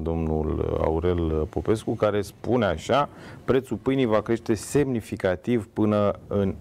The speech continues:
iarnă. Industria de mărării și panificație solicită sprijin pe fondul creșterii nemai întâlnite a prețului la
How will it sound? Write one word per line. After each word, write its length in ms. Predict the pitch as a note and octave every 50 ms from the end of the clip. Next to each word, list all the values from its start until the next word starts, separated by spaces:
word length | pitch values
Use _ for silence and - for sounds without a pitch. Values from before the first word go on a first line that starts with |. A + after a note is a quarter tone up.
| - - -
iarnă. 420 | - F#2+ F#2+ F2+ E2+ - - E2
Industria 400 | E2 E2 F2 G2+ G2+ - - F#2+
de 80 | F#2 F2+
mărării 380 | F2+ F#2 F2 F2+ F#2 F2+ F2
și 80 | F2+ -
panificație 800 | - E2+ E2+ E2+ E2+ - - - - A2+ A2+ - A#2+ A#2 B2 - - - - - - - -
solicită 540 | - - - G2+ G2 G2+ G2+ - - - G2+
sprijin 800 | F#2+ - - - - B2+ B2+ D3 D3 C3 B2 C3 C3+ C3+ C3 C3 - - - - - - - -
pe 160 | - G#2 G2+
fondul 440 | G2+ - - G#2+ A2 A2 G#2+ G#2 G2
creșterii 680 | - - G2 G#2 G#2 - - G2 G2 F#2+ F#2+ G2+ G2+ G2
nemai 380 | F2+ G2+ A2 A2 G#2 G2 F#2
întâlnite 640 | F2+ E2+ - F2+ E2+ F2 G2+ G#2 - - F2+ F2 E2 - -
a 180 | - F2+ F2+ F2 -
prețului 560 | - F#2+ F#2 F#2 - - - F#2 F2 F2+ F2 D#2
la 320 | E2 F2 F2 F2 F2+ D#2